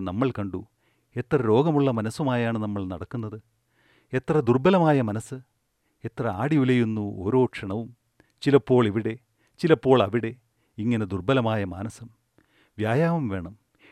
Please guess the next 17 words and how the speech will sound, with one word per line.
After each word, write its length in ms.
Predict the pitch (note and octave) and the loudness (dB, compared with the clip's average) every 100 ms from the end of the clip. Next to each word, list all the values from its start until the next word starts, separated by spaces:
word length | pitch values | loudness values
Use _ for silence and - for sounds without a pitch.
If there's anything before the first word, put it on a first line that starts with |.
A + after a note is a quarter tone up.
| - | -6
ഇതിനെ 240 | C3 D#3 C#3 | 2 4 6
ബലമാക്കുവാൻ, 640 | A2 C3 C3 - G2+ E2+ - _ _ | 4 2 0 -2 -6 -6 -16 _ _
സ്വസ്ഥമാക്കുവാൻ 800 | - C#3+ - G#3 D3+ B2 G#2+ F#2 E2+ _ _ _ | -2 0 2 2 2 0 -2 -4 -8 _ _ _
ചില 160 | - G#2+ | -6 -4
വ്യായാമം 580 | G2+ F2+ G#2 A#2+ C3 F#2+ | -2 -4 -4 -4 -6 -8
വേണം. 240 | F2 E2+ _ _ _ _ _ _ - | -12 -14 _ _ _ _ _ _ -6
നമ്മുടെ 300 | A2+ A#2+ G#2+ | 0 2 4
രോഗിയായ 500 | G#2 A#2+ B2 A#2+ A#2 | 4 4 4 4 4
മനസ്സിനെ 460 | G#2+ A2 - A2 G#2+ G#2 G3 | 0 -4 -6 -6 -6 -8 -12
അരോഗിയാക്കുന്ന, 760 | G#2+ A#2+ C#3+ B2+ A2 - F#2 F2 - _ _ _ _ - | 2 2 4 2 0 -4 -12 -12 -16 _ _ _ _ -2
ദുർബലമായ 560 | G2+ C3 D#3+ E3 C#3+ C#3 | 0 6 8 8 8 6
മനസ്സിനെ 400 | B2 B2 B2+ A#2 | 4 0 -2 -2
സബലമാക്കുന്ന 720 | A2 - A2+ E3 C3 - A2+ G#2+ | -4 -2 2 4 2 0 -6 -6
വ്യായാമം. 500 | F2 G#2 G#2 F2 A2 _ _ _ _ _ _ - | -4 -4 -4 -6 -14 _ _ _ _ _ _ -6
അതാണ് 360 | A2+ A2 G#2 B2 - - | -4 -2 -4 -6 -14 -12
സമ്യക് 480 | A2+ A2+ C3+ - | -6 -2 -2 -2
വ്യായാമം. 540 | F#2+ F#2+ G#2 G2 E2 | -6 -4 -4 -4 -8